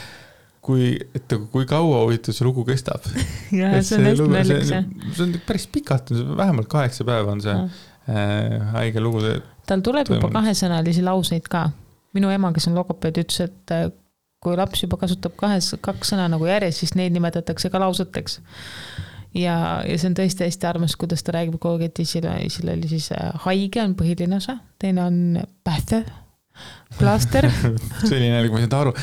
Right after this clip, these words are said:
Speaker 1: See oli esimest korda siis, kui ta hakkas mulle rääkima, pähte, pähte, ma vaatan, meil on see asi, see on näita viipega või näpuga või, ja räägib mulle, pähte, näitab mulle pähte. Ma mõtlen, mis pähte, panther, mis asi see on, vaata, pähte.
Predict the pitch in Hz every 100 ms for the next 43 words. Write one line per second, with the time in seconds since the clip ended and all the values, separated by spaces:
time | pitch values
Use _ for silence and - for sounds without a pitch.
0 | - - - 143 143 107 127 110 104 101
1 | - - 110 - - 107 107 110 - -
2 | - _ 139 135 - - 113 - _ _
3 | _ _ - 151 139 - 117 131 127 123
4 | - - 156 165 156 127 131 156 160 139
5 | 135 151 180 - 127 156 151 - - 113
6 | 113 131 - - 123 127 120 - - -
7 | 440 156 175 156 135 123 - - - _
8 | 123 127 143 - - 135 - _ 131 156
9 | 370 110 107 - 156 180 - - 107 -
10 | - - - - 160 143 156 - - 127
11 | 131 127 - - - - 131 143 - 101
12 | - 123 123 175 - 123 135 135 104 95
13 | - - 113 131 135 -